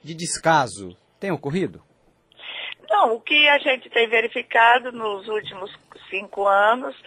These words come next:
Speaker 2: é que nós não temos conseguido atingir a meta estabelecida pelo Ministério da Saúde,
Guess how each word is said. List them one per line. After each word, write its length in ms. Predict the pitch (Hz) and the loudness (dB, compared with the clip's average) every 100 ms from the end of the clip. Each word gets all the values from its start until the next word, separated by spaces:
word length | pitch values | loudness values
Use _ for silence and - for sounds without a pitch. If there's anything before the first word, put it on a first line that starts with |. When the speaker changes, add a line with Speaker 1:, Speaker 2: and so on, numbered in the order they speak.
| - - | -12 -8
Speaker 2:
é 180 | - 208 | 2 2
que 220 | - 247 | 2 -2
nós 240 | 240 233 262 | 2 2 2
não 100 | 254 | -4
temos 340 | - 240 247 | -4 -4 -4
conseguido 600 | - 240 - 226 226 214 | -2 -2 -2 -6 -4 2
atingir 640 | 214 220 - 269 226 208 208 | 2 0 -8 -12 -2 2 4
a 100 | 226 | 4
meta 380 | 208 185 - 208 | 4 2 0 -8
estabelecida 720 | - 196 190 196 - 180 175 | -2 -2 0 -4 -6 -4 -2
pelo 240 | 175 180 | -2 -4
Ministério 480 | 190 190 - - 156 - | -4 -12 -6 0 0 2
da 100 | 151 | 0
Saúde, 600 | - 175 214 269 254 156 | 2 2 4 0 -2 -8